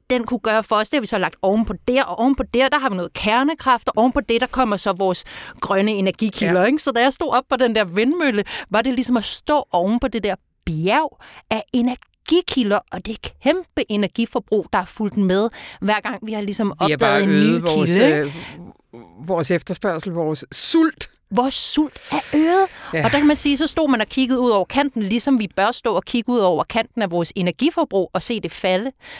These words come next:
Speaker 1: Og, øh, der må man virkelig bare sige, det er første gang, vi overhovedet har skulle stå i en situation, hvor vi har skulle trække energikilder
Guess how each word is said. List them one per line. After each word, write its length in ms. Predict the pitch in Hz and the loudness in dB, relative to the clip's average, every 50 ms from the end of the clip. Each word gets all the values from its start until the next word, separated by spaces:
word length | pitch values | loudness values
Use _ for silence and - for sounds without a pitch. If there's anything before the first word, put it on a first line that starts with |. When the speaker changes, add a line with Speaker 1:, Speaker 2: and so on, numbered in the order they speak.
| - - - - | -18 -18 -12 -4
Speaker 1:
Og, 380 | - 220 220 214 208 202 196 | 0 0 2 2 2 2 2
øh, 180 | 196 196 190 190 - | 2 0 0 0 2
der 80 | 285 311 | 2 2
må 120 | 311 285 | 4 4
man 220 | 254 240 214 202 | 2 2 0 0
virkelig 260 | 220 294 294 - - - | 0 -2 -2 -2 -4 -4
bare 120 | 143 151 | -4 -6
sige, 180 | - - 202 196 | -6 -6 -6 -4
det 60 | - 311 | -2 -4
er 60 | 285 | -2
første 300 | - 233 214 214 - 202 | -2 -2 -2 -2 -2 -4
gang, 280 | 214 208 185 190 180 | -4 -4 -4 -4 -6
vi 80 | 208 202 - | -10 -6 -2
overhovedet 440 | 180 165 165 165 - 214 214 247 240 | 0 0 0 0 0 0 0 0 0
har 80 | 226 202 | -2 -6
skulle 200 | - - 185 - | -8 -10 -10 -6
stå 200 | - 208 180 196 | -4 -4 -2 -2
i 40 | |
en 60 | 185 165 | -4 -4
situation, 400 | - 180 185 180 - 220 208 - - | -6 -6 -6 -4 -4 -4 -6 -4 -4
hvor 120 | 202 196 | -4 -4
vi 100 | 170 196 | -2 -4
har 60 | 185 | -6
skulle 280 | 185 - - 185 175 - - _ _ _ - | -6 -6 -6 -6 -8 -8 -10 _ _ _ -10
trække 400 | - - 185 180 - - - 190 | -8 -4 -4 -4 -4 -6 -6 -6
energikilder 600 | 180 180 - - 208 196 - - - 196 185 180 | -6 -6 -6 -8 -8 -10 -8 -8 -6 -4 -4 -4